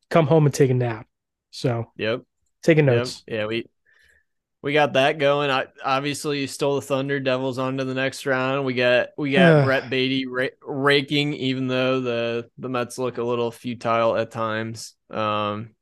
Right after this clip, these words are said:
Speaker 2: I don't know. Inter-, interesting time for sports. Um, at least the Devils will, will keep my mind off the draft for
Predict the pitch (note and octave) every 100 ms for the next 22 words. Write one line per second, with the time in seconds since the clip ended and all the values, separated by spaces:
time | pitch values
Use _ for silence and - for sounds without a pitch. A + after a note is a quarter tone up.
0 | _ - D#3+ D3 G#2 - - F3 F3 -
1 | E3 G3+ F#3 F3 D#3 C#3 D3+ D3 B2+ -
2 | - A#2+ A2 G#2+ - - - A#2 A2+ G#2+
3 | G#2+ A2+ _ - B2 A#2+ A#2+ A#2 A#2 A#2
4 | A2+ A2 A2 - A#2 - C3+ G#2+ G#2+ G#2+
5 | G#2+ G#2 G#2 - A2 G2+ G#2 G#2 - -
6 | _ - A2+ G#2 G2+